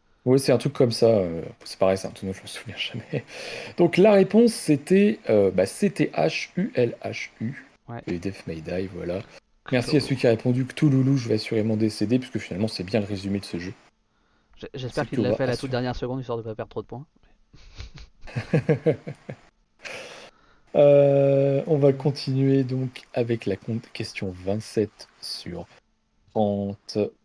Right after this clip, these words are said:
Speaker 2: Ah,
Speaker 1: quel
Speaker 2: ça, c'est
Speaker 1: est
Speaker 2: une
Speaker 1: le
Speaker 2: question.
Speaker 1: jeu resté, alors attention,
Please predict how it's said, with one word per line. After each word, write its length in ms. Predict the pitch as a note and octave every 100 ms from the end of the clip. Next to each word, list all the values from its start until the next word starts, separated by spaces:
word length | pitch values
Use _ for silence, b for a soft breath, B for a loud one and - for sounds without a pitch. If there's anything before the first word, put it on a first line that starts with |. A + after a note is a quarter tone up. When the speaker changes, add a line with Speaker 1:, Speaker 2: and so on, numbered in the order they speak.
| _ -
Speaker 2:
Ah, 380 | G2 A2+ G#2+ G#2
Speaker 1:
quel 180 | B2 B2
Speaker 2:
ça, 0 |
c'est 60 |
Speaker 1:
est 80 | C3
Speaker 2:
une 80 | C3
Speaker 1:
le 160 | C3 C3+
Speaker 2:
question. 240 | B2 B2 C#3
Speaker 1:
jeu 140 | C3+ - _ _ _
resté, 680 | A2+ B2 E3+ - - A#2+ G2+
alors 160 | G2+ A2
attention, 460 | B2 B2+ - G2